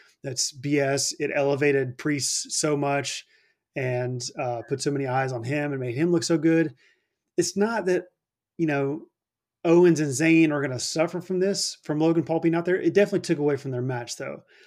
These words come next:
I don't think everybody, anybody's really gonna, I mean, we'll probably remember the match,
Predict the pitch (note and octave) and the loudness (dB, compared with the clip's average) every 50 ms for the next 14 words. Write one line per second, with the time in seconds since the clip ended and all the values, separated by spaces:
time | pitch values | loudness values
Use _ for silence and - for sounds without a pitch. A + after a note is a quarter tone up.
0 | _ - D#3 E3 F3+ F#3+ F#3 D#3 D#3+ D#3+ E3 D#3 E3 E3 F3+ F3 E3 E3+ E3 E3 | _ 0 2 2 4 4 4 4 4 4 4 6 4 4 4 4 4 4 4 6
1 | D#3 D3+ D3 D#3 D3+ C3+ B2+ C#3 D#3 E3 D#3+ D#3 D3 D3 D3+ C#3+ C#3+ C#3 C#3 C#3 | 6 4 4 2 2 0 0 2 2 4 4 2 2 0 -2 -2 -2 -2 -2 -2
2 | C3+ B2+ - _ _ _ _ _ _ _ _ _ _ - D3 D3+ D#3+ D#3+ C#3+ C#3 | -4 -6 -8 _ _ _ _ _ _ _ _ _ _ -6 0 4 4 4 4 4
3 | F3 F#3 F3+ G#3+ A3 E3+ D#3+ D3 B2+ B2+ C3 C#3+ D#3 E3+ E3+ F3 F3+ F3+ F3+ F3 | 2 2 4 4 2 4 2 0 0 -2 -2 0 0 2 2 2 2 2 0 0
4 | F3 - - - - | -2 -6 -8 -12 -14